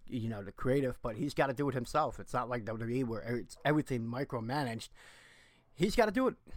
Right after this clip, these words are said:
He's gotta get himself heat. He's gotta get himself over. Um, I think he has it in him. I think he'd be a great heel for the,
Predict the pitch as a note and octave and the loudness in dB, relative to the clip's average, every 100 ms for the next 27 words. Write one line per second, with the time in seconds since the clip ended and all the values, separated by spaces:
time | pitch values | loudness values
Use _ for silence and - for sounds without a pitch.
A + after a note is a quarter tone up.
0 | - - C#3+ - E3 E3 F3+ D#3 D#3 D3 | -12 -6 -4 -2 -2 0 -2 -2 -4 2
1 | D#3+ C#3 - A3 C4 - - C3 A#2+ B2 | 2 4 4 4 2 -6 -2 -2 0 -4
2 | A#2 G#2 - G#3 G#3 A3 - - - - | -4 -4 4 4 6 2 0 -8 -12 -14
3 | - - - B2 A#2 A2 A2+ C3 C#3 B2+ | -14 -14 -6 0 0 0 -2 -2 -2 -2
4 | B2 A#2 A#2+ A2+ B2+ C3 B2 - - A2 | 0 -2 -2 0 2 2 0 -6 -6 -4
5 | B2 A2+ A2 G#2 A#2 A#2 G#2 D#3+ D#3 C#3 | -2 -4 -6 -6 -6 -4 0 0 0 -2